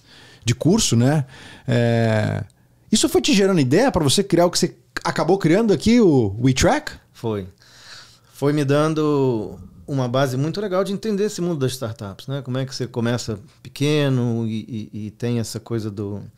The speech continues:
Speaker 2: da, da
Speaker 1: Captar.
Speaker 2: gestão lean, captar, captar, né,
Speaker 1: Recurso, né?
Speaker 2: investimentos e montar equipe e tal, que eu já tinha tido um pouquinho de experiência quando eu montei minha agência lá no Rio, lá atrás, mas é, era uma outra coisa, e como
Speaker 1: É.
Speaker 2: você falou,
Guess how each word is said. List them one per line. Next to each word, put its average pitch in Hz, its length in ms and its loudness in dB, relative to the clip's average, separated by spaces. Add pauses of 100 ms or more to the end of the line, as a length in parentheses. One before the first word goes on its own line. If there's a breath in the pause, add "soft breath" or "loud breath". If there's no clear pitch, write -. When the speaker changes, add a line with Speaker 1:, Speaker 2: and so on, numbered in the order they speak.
(640 soft breath)
Speaker 2:
da, 95 680 -10 (160)
da - 100 -6
Speaker 1:
Captar. - 140 0
Speaker 2:
gestão 127 680 2
lean, 147 540 0
captar, 127 640 -4 (300)
captar, 123 400 -2
né, 123 60 0
Speaker 1:
Recurso, 127 320 4
né? - 40 8
Speaker 2:
investimentos 135 1000 2
e 117 40 -4
montar 120 320 -2
equipe 147 500 -6
e - 40 -10
tal, 143 320 -6 (580 loud breath)
que - 80 -4
eu 202 60 2
já 190 140 2
tinha 165 340 -2
tido 127 500 -4 (120)
um 135 100 -6
pouquinho 131 340 -6
de 131 60 -6
experiência 123 400 -6
quando 120 140 -6
eu 117 40 -4
montei 113 320 -6
minha 110 120 -6
agência 107 460 -10 (300)
lá 110 300 -6
no 110 100 -6
Rio, 110 220 -6
lá 110 100 -6
atrás, 151 400 -8
mas 139 240 -6
é, 302 160 -8 (200)
era 156 140 -6
uma 147 100 -4
outra 151 220 -8 (400)
coisa, 170 340 2
e - 20 -6
como 156 180 -4
Speaker 1:
É. - 20 0
Speaker 2:
você 117 120 0
falou, 175 300 2